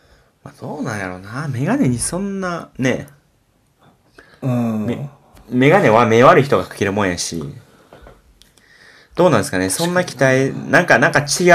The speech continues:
Speaker 1: う気するんですよね。なんかメガネにこだわりすぎてる感はあるんかなと思ってて。
Speaker 2: まあ、まあね。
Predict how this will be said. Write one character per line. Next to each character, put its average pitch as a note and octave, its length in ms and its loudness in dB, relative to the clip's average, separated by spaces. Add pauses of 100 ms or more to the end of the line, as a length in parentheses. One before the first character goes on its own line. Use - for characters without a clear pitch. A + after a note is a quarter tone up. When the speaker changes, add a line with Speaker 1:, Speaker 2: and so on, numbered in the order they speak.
(120)
Speaker 1:
う E3+ 60 0 (100)
気 E3+ 240 0
す E3+ 120 0
る C#3+ 80 6
ん - 20 6
で G2+ 80 2
す - 80 -4
よ E2+ 80 -2
ね。 E2+ 160 -2
な F#2+ 120 0
ん - 40 -6
か G#2 80 -2
メ B2 100 4
ガ F#3 140 6
ネ F3+ 120 2
に A#2+ 80 2
こ A#2 140 2
だ A#2 80 6
わ A#2+ 100 8
り C3 100 2
す C#3+ 140 -4
ぎ C#3+ 80 0
て C#3+ 120 2
る D3 80 4
感 A#2+ 220 2
は E2+ 120 2
あ F#2+ 60 2
る G#2+ 80 2
ん G2+ 80 -4
か F#2+ 100 0
な E2+ 200 0
と E2+ 100 -8
思 E2 80 -6
っ D#2+ 60 -14
て - 100 -20
て。 - 200 -14 (600)
Speaker 2:
ま C3+ 720 -6
あ、 E3+ 40 -18
ま C3 200 -8
あ A#2 40 -10
ね。 C#3+ 540 -8